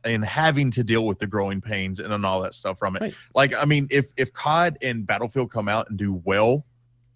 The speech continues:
Speaker 1: with, with actually Battle Royale, like, you know, Fortnite's nowhere near gonna be in trouble, but it's definitely, like, it, like, parts of this fan base in, for Battle Royale is, is gonna start being siphoned a little bit.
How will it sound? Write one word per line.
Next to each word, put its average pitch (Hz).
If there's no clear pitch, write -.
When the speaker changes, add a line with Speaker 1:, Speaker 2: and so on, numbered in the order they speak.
Speaker 1:
with, 113
with 107
actually 117
Battle 104
Royale, 110
like, 107
you 131
know, 117
Fortnite's 151
nowhere 110
near 101
gonna 117
be 127
in 131
trouble, 131
but 117
it's 120
definitely, 151
like, 139
it, 160
like, 143
parts 196
of 156
this 147
fan 139
base 104
in, 120
for 143
Battle 113
Royale 110
is, 107
is 123
gonna 127
start 113
being 104
siphoned 95
a 95
little 92
bit. -